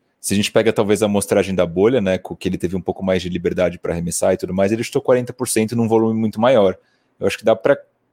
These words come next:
dizer hoje que o White é um jogador, de certa forma, confiável na bola de três. Não é um especialista, obviamente,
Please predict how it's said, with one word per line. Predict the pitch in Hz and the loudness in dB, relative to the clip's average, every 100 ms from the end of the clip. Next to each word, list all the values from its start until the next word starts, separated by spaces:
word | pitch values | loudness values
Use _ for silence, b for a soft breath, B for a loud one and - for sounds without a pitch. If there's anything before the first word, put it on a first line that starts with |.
| _ | _
dizer | 104 110 98 107 107 | -4 -2 2 4 6
hoje | 104 101 104 | 6 4 2
que | 123 - | -4 -2
o | 135 | 4
White | 117 117 135 | 4 2 -6
é | |
um | 127 | -8
jogador, | 123 135 131 120 113 113 b b b _ | -4 0 2 4 4 2 b b b _
de | 85 85 | -14 -8
certa | - 113 104 | 0 2 2
forma, | - 101 98 | 0 0 0
confiável | - 98 - 104 95 95 | -4 -6 0 2 2 0
na | 90 | -2
bola | 92 95 | 0 0
de | 92 | -2
três. | - 92 87 | -2 -2 -2
Não | - 95 | -2 0
é | |
um | 101 | 0
especialista, | 104 - - 101 98 117 | 0 -4 -2 0 0 -2
obviamente, | 131 110 95 92 107 - | -2 0 0 -2 -4 -8